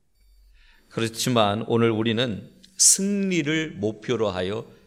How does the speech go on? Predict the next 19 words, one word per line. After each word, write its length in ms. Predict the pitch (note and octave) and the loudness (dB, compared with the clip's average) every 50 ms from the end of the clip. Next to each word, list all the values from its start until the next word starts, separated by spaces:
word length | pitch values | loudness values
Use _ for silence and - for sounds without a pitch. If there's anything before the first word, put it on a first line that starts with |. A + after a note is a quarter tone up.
| _ _ | _ _
달려가야 460 | - - G2 F2 F2 D#2 D#2 D2+ C#2+ | -14 -12 -10 -10 -10 -12 -12 -16 -18
합니다. 440 | C#2 C#2 C2+ C2+ - - - - _ _ _ _ - - - - - - - - - - - - - _ | -18 -20 -20 -20 -20 -20 -20 -20 _ _ _ _ -20 -20 -20 -20 -20 -20 -20 -20 -20 -20 -20 -20 -20 _
신앙생활을 840 | - - - - E3 E3 E3 E3+ F3+ E3+ - G#3 G3 G#3+ A3 A3 G#3+ | -4 -2 0 2 4 4 4 4 4 4 4 4 4 6 4 4 4
가리켜서 840 | - B2+ A2+ A#2 G#2+ - A#2 G#2+ - - G#2 F#2 - - - - - | 2 0 0 0 0 0 0 0 0 0 0 -2 -4 -6 -10 -8 -4
신앙의 800 | - - - - D3 C#3+ C3+ C#3 C3+ C#3 D3 D3 D3 C#3+ D3 - | 0 0 2 2 2 2 2 0 0 0 2 0 0 0 -2 -6
경주라고 680 | - B2 A#2+ C3+ C#3+ D3 C#3+ D3 D#3+ D#3 C#3+ C3 A#2 | -4 -2 0 0 0 0 -2 0 2 2 2 2 0
말합니다. 600 | F#2+ F2 F2 D#2+ D#2 D#2+ - - - - - - _ _ _ _ _ _ _ _ _ - - - - | -2 -4 -6 -6 -8 -10 -14 -16 -18 -20 -20 -20 _ _ _ _ _ _ _ _ _ -20 -20 -14 -6
신앙은 440 | - - - D#3+ C#3+ D3 E3+ G#3 G3+ | -2 0 2 4 4 4 4 4 2
마치 580 | E3 C#3+ C#3+ - - E3+ E3 B2+ G#2 G2+ - - | 2 2 2 2 2 2 2 2 0 -2 -6 -6
경주하는 840 | - B2 B2+ C3+ D3 D#3 D#3+ D#3 D#3+ F#3 E3+ C#3 C#3 B2+ B2+ B2 A2+ | -2 0 0 2 2 0 0 0 0 0 0 0 -2 -4 -4 -4 -2
것과 220 | B2 A#2 A2+ B2 | 0 0 0 -2
같습니다. 600 | - F2 - - - E2 C#2+ C#2 - - - - _ _ _ _ _ _ _ _ _ _ _ _ _ _ _ _ _ _ | -4 -4 -4 -4 -6 -6 -10 -18 -18 -20 -20 -20 _ _ _ _ _ _ _ _ _ _ _ _ _ _ _ _ _ _
뭐, 420 | A#2 A2+ B2 B2+ C3+ B2 G#2+ A2 - | 2 4 6 6 6 4 2 2 2
처음에 560 | - B2+ - E3 F3+ G3 G#3 G#3 G#3+ G#3+ G3+ | 2 2 2 2 4 4 4 4 2 2 2
잘하는 440 | - - B2 B2+ C3+ C3+ C#3 C#3+ C#3 | 0 0 0 0 0 0 -2 -2 -2
거 100 | C#3 C#3 | -2 -2
가지고는 460 | - A2+ G#2+ - - A2+ B2 C#3+ D#3 | -2 -2 -2 -2 -4 -6 -8 -8 -8
안 160 | - D#2 D#2+ | -10 -10 -12
되죠. 400 | D#2+ D#2 D2 - - D#2+ D#2+ - | -14 -14 -12 -14 -14 -14 -18 -20